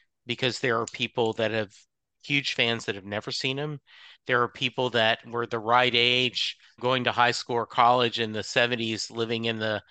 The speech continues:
Northeast, could have seen him hundreds of times.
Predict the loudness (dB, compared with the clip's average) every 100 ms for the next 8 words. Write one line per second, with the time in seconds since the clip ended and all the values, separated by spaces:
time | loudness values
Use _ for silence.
0 | -20 -20 _ 0 2 2 2 2 0 -6
1 | _ _ -6 -4 -4 -6 -4 -2 -2 -2
2 | -2 0 -4 -6 -8 -2 -2 -2 -8